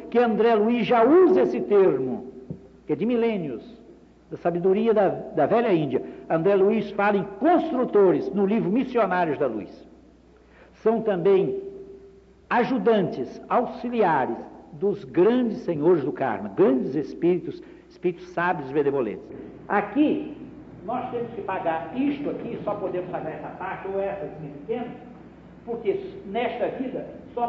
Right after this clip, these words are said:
podemos encontrar-nos com determinadas pessoas,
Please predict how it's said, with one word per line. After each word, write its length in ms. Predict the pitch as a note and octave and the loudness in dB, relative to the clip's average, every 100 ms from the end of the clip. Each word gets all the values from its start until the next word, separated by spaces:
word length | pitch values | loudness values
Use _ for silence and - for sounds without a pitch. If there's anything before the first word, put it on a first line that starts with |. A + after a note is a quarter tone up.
| A#3+ | -4
podemos 640 | A#3 D#3 - E3 D#3 D#3 - | -4 -2 -2 -4 -6 -10 -10
encontrar-nos 920 | F#3 - F#3 D3+ - F3+ G3 G3+ - | -12 -8 -8 -8 -6 -6 -6 -10 -14
com 100 | G#3 | -8
determinadas 720 | F#3+ F#3 F#3 E3 D3 D#3+ E3+ - | -4 -4 -6 -8 -8 -8 -10 -12
pessoas, 520 | E3 C#3+ - G2 | -14 -14 -14 -14